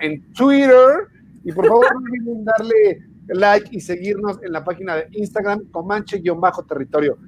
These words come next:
Un placer haber estado con ustedes y muchísimas gracias por habernos escuchado el día de hoy. No olviden darle like a Andacín y a Macrisa Shampoo. Nos vemos el próximo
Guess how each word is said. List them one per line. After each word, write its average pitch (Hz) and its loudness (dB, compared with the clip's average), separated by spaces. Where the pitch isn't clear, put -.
Un 220 -6
placer 214 4
haber 208 2
estado 196 0
con 170 -10
ustedes 202 -2
y 156 -10
muchísimas 190 -4
gracias 185 0
por 156 0
habernos 160 0
escuchado 156 -2
el 156 -2
día 160 2
de 151 4
hoy. 147 0
No 202 4
olviden 226 4
darle 226 4
like 214 2
a 214 4
Andacín 226 0
y 247 -2
a 226 2
Macrisa 190 -6
Shampoo. 160 -6
Nos 160 -2
vemos 208 2
el 180 -4
próximo 196 -2